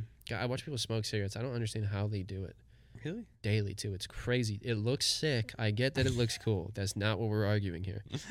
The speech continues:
Speaker 1: It smells like shit. You kiss a girl after she smoked a cigarette? First off, you're making bad choices if that's what you're doing anyway.
Speaker 2: Yeah,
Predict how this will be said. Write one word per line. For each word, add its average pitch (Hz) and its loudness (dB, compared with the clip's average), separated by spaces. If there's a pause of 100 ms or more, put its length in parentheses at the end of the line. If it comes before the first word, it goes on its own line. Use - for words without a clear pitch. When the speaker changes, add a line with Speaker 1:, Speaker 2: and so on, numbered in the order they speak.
(400)
Speaker 1:
It 117 2
smells 113 4
like 104 2
shit. 95 -4 (680)
You 120 2 (300)
kiss 120 2
a 120 0
girl 107 4
after 101 0
she 104 -2
smoked 101 -2
a - -4
cigarette? 98 -2 (340)
First 104 -6
off, - -12
you're 107 0
making 98 0
bad 80 -4
choices 82 -8
if 104 -10
that's 78 -10
what - -10
you're 107 -10
doing 95 -8
anyway. 104 -6 (220)
Speaker 2:
Yeah, 98 -2